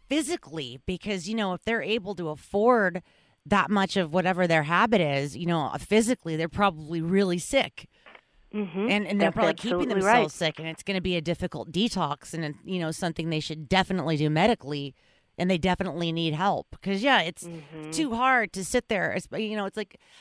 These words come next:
Speaker 1: my sponsor once said, nobody ever got drunk from not having it for,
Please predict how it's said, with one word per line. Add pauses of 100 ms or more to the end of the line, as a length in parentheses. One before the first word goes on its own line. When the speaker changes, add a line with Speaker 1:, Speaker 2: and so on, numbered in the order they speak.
(140)
Speaker 1:
my
sponsor
once
said,
nobody
ever
got
drunk
from
not
having
it
for,